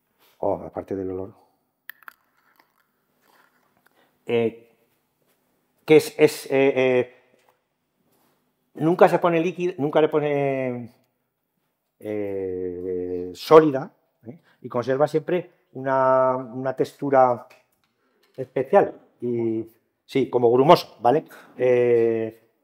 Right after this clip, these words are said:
os la paso para que veáis color, ya me parece que me salta un poco la, a ver, bueno, para que veáis la consistencia que parece como de una mermelada,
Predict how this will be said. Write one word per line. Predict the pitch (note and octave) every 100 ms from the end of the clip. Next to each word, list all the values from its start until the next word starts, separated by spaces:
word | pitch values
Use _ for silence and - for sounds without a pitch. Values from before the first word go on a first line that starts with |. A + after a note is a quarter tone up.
| _
os | D3 C3+
la | C3
paso | C#3+ D#3+ A3
para | G3 E3+
que | D#3+
veáis | E3+ -
color, | F3 F#3 F#3 _ _ _ _
ya | C3+
me | D3+
parece | D#3 D3+ D3+
que |
me | D3+
salta | C#3 C#3 C#3+
un | C3
poco | C3+ C3+
la, | C3+ C3 B2+ _ _ _ _ -
a |
ver, | B2 -
bueno, | E3 C3+
para | B2+
que | C3+
veáis | C3+ F3
la | G3+
consistencia | F#3+ D#3+ F3 G3 F#3
que | E3 D#3
parece | D3+ F#3+
como | F3 D#3
de | D3+
una | D3+
mermelada, | D3 C3+ C3+ D#3 C#3 -